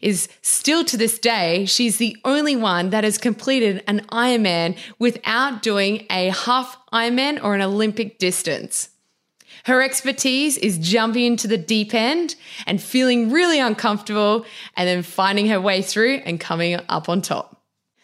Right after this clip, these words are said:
Iron woman to businesswoman, please help me welcome my partner, Elise Grace.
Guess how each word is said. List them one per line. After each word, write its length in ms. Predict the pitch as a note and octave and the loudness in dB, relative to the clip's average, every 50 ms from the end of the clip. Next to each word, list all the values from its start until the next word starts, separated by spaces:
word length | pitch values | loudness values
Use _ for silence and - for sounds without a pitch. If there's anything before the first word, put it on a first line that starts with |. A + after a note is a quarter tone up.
| _ - - - - - _ - | _ -20 -20 -20 -20 -12 _ 0
Iron 260 | A#3 B3+ C4 C4+ B3 | 2 4 4 4 4
woman 420 | A3+ G#3+ G#3+ G#3 G#3 G#3 G#3 G#3 | 4 4 4 4 4 4 2 2
to 180 | G3+ - G#3+ F#3 | 2 0 -2 -2
businesswoman, 920 | D#3+ E3+ E3 D#3 - D#3+ D#3 - - - D3+ C#3+ C#3+ D3 D3+ D3+ D3+ - - | 0 0 -2 0 0 -4 -4 -4 -4 -4 -6 -4 -4 -6 -8 -10 -12 -14 -2
please 300 | - A3 A#3 A#3 A3 - | 2 2 4 4 2 0
help 180 | A#3 G#3 G#3+ | 0 0 2
me 140 | G#3+ A3 G#3+ | 2 2 2
welcome 540 | F#3+ E3+ E3 E3 D#3+ - E3+ D#3 D#3 D#3+ - - | 4 4 2 2 2 0 -2 -2 -2 -4 -4 -2
my 180 | E3 F3 F#3 | -2 -2 0
partner, 520 | F3+ - F3+ D#3+ D#3 D3+ D3+ D3 D3+ D3+ - | 0 0 0 0 0 -2 -2 -2 -2 -4 -4
Elise 460 | - E3 E3+ D#3+ D#3 D3+ D#3 D3+ - - | -2 -2 0 0 -2 -2 -4 -6 -8 -8
Grace. 560 | - - B2+ B2+ - - - - - - | -6 -6 -4 -4 -6 -8 -10 -12 -18 -20